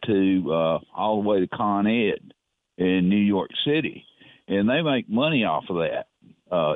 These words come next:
shunting power up the coast. And I, I think, uh, the customers in North Carolina were sacrificed so that they could make, uh, keep their profit margins up by selling electricity to, uh, New York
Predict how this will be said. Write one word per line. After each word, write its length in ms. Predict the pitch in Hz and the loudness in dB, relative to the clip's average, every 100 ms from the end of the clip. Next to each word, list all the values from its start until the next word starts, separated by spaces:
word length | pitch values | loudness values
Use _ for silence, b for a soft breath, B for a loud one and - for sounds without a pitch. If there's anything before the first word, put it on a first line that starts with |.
| - | -2
shunting 360 | 123 110 101 82 | 0 0 0 -2
power 540 | - 117 117 90 76 _ _ - | -2 -2 -2 -2 -4 _ _ -2
up 200 | 98 92 | 0 -2
the 80 | - - | -10 -4
coast. 480 | 131 123 78 - _ _ _ _ _ _ _ | -2 0 -2 -8 _ _ _ _ _ _ _
And 420 | - 101 101 95 92 | -2 0 2 0 0
I, 180 | 104 127 - | -2 -2 -4
I 200 | 101 120 | -2 -2
think, 400 | - 131 127 113 - | -2 0 0 -2 -2
uh, 360 | 110 104 95 90 - - 98 | 0 2 2 -2 -10 -14 -2
the 320 | 101 95 92 - | 0 2 0 -2
customers 680 | 143 135 - 110 104 98 90 - | -4 -4 -4 -2 0 0 -2 -4
in 360 | 92 92 87 | 0 0 0
North 260 | 90 123 165 | 0 -2 -2
Carolina 500 | 147 113 95 95 98 | -2 0 0 0 0
were 200 | 95 82 - | 0 0 0
sacrificed 680 | 123 - 120 - 95 95 - | 0 -2 -4 0 0 0 -2
so 180 | 107 98 | 0 0
that 100 | 85 | 0
they 120 | 104 | -4
could 160 | 98 85 | -4 -2
make, 200 | 104 95 | -2 -2
uh, 300 | 71 92 85 80 | -2 0 0 -2
keep 220 | 127 110 | -4 -2
their 140 | 92 | -2
profit 460 | 76 - 143 170 - | -4 -2 -4 -4 -6
margins 520 | 92 90 87 87 82 95 | -2 0 0 -2 -2 0
up 280 | 92 95 | 2 0
by 200 | - 82 85 | -2 -2 -2
selling 320 | 117 98 95 87 | -2 0 0 0
electricity 880 | 82 98 - 120 101 - 90 82 - B B B B B _ | 0 -2 -2 -2 0 0 -2 -4 -6 B B B B B _
to, 380 | - 104 95 92 | 0 2 4 2
uh, 220 | 85 82 82 | 0 0 0
New 100 | 107 | 0
York 320 | 107 101 | 2 0